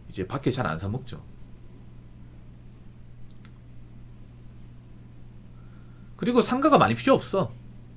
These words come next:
그리고 젊은 사람들은 이제 오프라인에서 이제 뭔가 이제 음식을 사 먹고 하는 것보다 온라인으로 주문하는 게 더 편하잖아요. 예. 온라인으로 이제 배송해가지고 뭐 사 먹는 게 편하니까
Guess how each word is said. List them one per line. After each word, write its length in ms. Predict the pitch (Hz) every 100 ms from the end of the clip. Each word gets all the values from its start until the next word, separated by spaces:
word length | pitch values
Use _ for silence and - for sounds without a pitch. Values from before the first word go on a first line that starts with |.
| -
그리고 200 | 165 156
젊은 280 | 156 208
사람들은 560 | 208 180 160 160 120 80 - - - - - -
이제 760 | 107 117 107 98 90 82 69 - - -
오프라인에서 500 | - 180 233 220 214
이제 540 | 123 117 98 80 71 - - - - -
뭔가 220 | 107 110
이제 180 | 92 92
음식을 360 | 87 147 151
사 140 | 143 170
먹고 220 | 180 156
하는 120 | 139
것보다 600 | 123 - 85 78 82 73 - - - - -
온라인으로 480 | 151 196 220 208 147
주문하는 420 | 156 170 175 143
게 20 |
더 100 | 85
편하잖아요. 520 | 113 113 131 82 60 - - - - - - -
예. 200 | 80 - - - - - - - - - - - - - - -
온라인으로 360 | 131 147 151 120
이제 220 | 104 95
배송해가지고 1080 | 107 107 123 110 101 92 82 82 85 69 - - - - - - - - -
뭐 200 | 80 78
사 140 | -
먹는 180 | 143 147
게 80 | 127
편하니까 680 | - 135 104 - 107 78